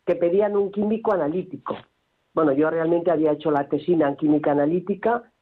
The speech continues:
con un profesor, con el profesor Lucena, catedrático de Salamanca, que era una maravilla, y entonces, bueno, pues acudí a la entrevista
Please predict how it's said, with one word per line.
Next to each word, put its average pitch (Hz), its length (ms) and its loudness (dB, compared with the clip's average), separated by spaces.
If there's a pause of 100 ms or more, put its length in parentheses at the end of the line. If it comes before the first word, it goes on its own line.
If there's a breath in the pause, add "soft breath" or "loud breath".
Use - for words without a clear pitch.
(220)
con 131 180 2
un 135 100 2
profesor, 143 640 -2
con 127 160 -2
el 123 80 0
profesor 131 420 -2
Lucena, 139 540 0 (200)
catedrático 135 500 -2
de 135 60 -4
Salamanca, 139 520 -2 (340)
que 156 80 0
era 139 100 2
una 143 160 2
maravilla, 160 640 0 (460)
y 175 140 2
entonces, 165 500 -2
bueno, 175 300 0
pues 143 180 -2
acudí 143 400 2
a 139 60 2
la 143 80 0
entrevista 208 640 -2